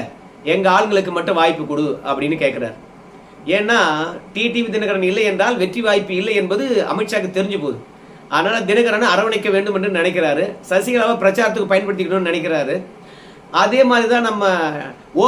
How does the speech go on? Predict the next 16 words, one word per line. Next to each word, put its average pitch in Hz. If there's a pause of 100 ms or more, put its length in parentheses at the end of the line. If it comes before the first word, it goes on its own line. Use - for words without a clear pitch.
பி 247
எஸ் 226
அவர்களும் 185
நினைக்கிறாங்க. 175 (300)
அதனால 208 (960)
இவங்கெல்லாம் 208
இருந்தா 233 (100)
அதிமுகவுக்கு 214
பலம் 190 (300)
அப்படின்னு 190
நினைக்கிறாங்க. 190 (560)
அது 160
ஏன்னு 240
கேட்டீங்கன்னா 226 (580)
திடீர்னு 196 (140)
வன்னியர்களுக்கு 220